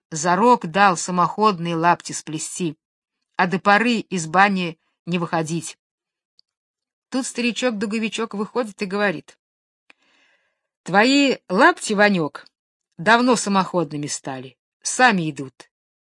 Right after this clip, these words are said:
и на базар их возить не надо". "Тогда другое дело", — сказал мастер. Сказал и стал из старой бани лапти выкидывать. "Берите, кому какие по ноге.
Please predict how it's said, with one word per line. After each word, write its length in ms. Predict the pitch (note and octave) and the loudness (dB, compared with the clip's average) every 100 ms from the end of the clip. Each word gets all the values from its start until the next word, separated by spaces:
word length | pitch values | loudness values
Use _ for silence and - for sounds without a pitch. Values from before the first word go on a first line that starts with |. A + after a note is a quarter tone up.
| _ | _
и 80 | B3 | 2
на 100 | A#3+ | 4
базар 400 | A3 A3+ G#3+ F3 | 2 2 2 2
их 140 | D#3 | -2
возить 340 | E3 D3+ C#3 - | -4 -6 -8 -10
не 100 | C#3+ | -10
надо". 320 | C#3 C3+ - _ _ _ _ _ _ _ _ _ _ _ | -10 -12 -18 _ _ _ _ _ _ _ _ _ _ _
"Тогда 360 | C3+ C#3+ F3 D4 | -18 -4 2 2
другое 420 | F#4 E4 C4+ D#4 | 2 0 0 0
дело", — 280 | A#3 B3+ C#4 | 0 -2 -4
сказал 440 | - B3+ A3+ G#3 | -4 -4 -2 -2
мастер. 520 | F#3+ F3 D3+ - C#3 _ _ _ _ _ | -2 -4 -6 -12 -16 _ _ _ _ _
Сказал 640 | - D#3+ C#3+ D3 G3+ A#3+ - _ _ _ | -10 -6 -4 -2 -2 -2 -12 _ _ _
и 60 | D3 | -12
стал 340 | - F#3+ G3+ - | -4 0 -2 -4
из 120 | F3 | -12
старой 400 | - F#3+ F#3+ E3+ | -4 0 0 -2
бани 440 | D3+ F3 G3 G3 - _ | -2 0 0 -4 -6 _
лапти 460 | F3 F#3 - - D#3+ | 0 0 0 -6 -8
выкидывать. 720 | F3 - D#3 C#3 C3+ - - _ _ _ _ _ | -8 -8 -12 -10 -12 -14 -20 _ _ _ _ _
"Берите, 640 | E3 B3 E4+ F#4 F4 A3+ D#3+ _ _ | -2 2 4 2 -2 -6 -8 _ _
кому 300 | - F#3 C#4 | 0 2 2
какие 440 | C#4 B3 - C#4+ C#4 | 2 -2 -2 -4 -2
по 100 | A#3+ | -2
ноге. 500 | G#3 E3+ F3+ A3 | -2 -2 -2 -4